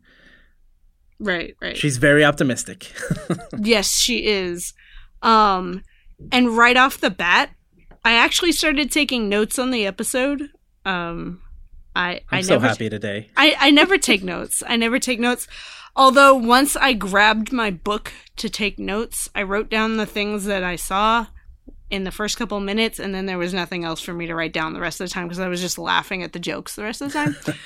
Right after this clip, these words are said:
Speaker 1: time.
Speaker 2: <laughs>
Speaker 1: Um, but there were a couple of things that were, I, I really liked and a couple of ideas. The intro, uh, for the, for the credits,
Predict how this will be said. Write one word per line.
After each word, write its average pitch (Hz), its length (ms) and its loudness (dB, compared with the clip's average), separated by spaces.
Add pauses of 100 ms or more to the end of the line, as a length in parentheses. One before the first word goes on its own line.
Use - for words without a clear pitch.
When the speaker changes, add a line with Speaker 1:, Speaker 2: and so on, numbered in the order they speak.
(260)
Speaker 1:
time. 139 120 -8 (140)
Speaker 2:
<laughs> - 0 -
Speaker 1:
Um, 220 800 2 (420)
but 277 120 -4
there 302 120 2
were 285 120 8
a 277 60 4
couple 339 360 2
of 254 120 2
things 208 320 -2
that 208 200 -2
were, 196 520 -4
I, 190 320 -6
I 208 80 2
really 208 340 0
liked 196 240 -4
and 190 140 -4
a 180 40 -8
couple 190 280 -8
of 180 120 -8
ideas. 175 600 -8 (500)
The 208 320 0
intro, 269 680 0 (600)
uh, 180 360 -2
for 214 220 -8
the, 180 380 -6
for 196 160 -12
the 160 380 -10
credits, 240 640 -2